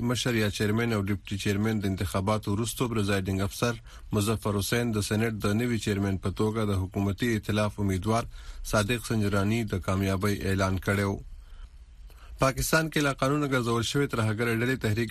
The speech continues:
طالبان پاکستان د ښځو د حقونو لپاره اواز پورته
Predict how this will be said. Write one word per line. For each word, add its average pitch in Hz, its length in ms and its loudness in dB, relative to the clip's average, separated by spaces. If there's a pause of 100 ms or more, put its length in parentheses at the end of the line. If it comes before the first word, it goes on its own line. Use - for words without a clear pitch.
(120)
طالبان 104 460 0
پاکستان 107 500 0
د 104 220 0
ښځو 123 340 0
د 98 100 2
حقونو 117 400 -2
لپاره 117 320 0 (100)
اواز 110 280 0 (160)
پورته 98 280 -2